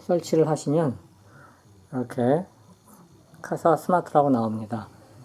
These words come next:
이거를 클릭해서 다운로드 받으시면 되는데요. 저는 이미 다운로드 받아져 있기 때문에 이렇게 열기라고, 어, 나오고 있는 것을 볼 수 있습니다.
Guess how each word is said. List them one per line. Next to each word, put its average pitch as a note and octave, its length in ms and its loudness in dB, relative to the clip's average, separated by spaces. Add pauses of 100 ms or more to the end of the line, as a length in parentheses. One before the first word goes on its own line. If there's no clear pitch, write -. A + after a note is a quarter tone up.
(540)
이거를 B2+ 240 2
클릭해서 D#3 500 0
다운로드 C3+ 400 4
받으시면 B2 460 0
되는데요. B2 560 2
저는 C3+ 220 4
이미 C3 580 4
다운로드 B2 400 4
받아져 A#2+ 360 2
있기 A2+ 200 -4
때문에 A#2+ 420 0 (420)
이렇게 B2+ 260 -2
열기라고, B2 760 4 (260)
어, G#2+ 240 -6
나오고 A2 1120 -2 (340)
있는 B2+ 180 6
것을 A#2+ 220 2
볼 B2 120 2
수 A#2+ 140 0
있습니다. A2+ 580 -2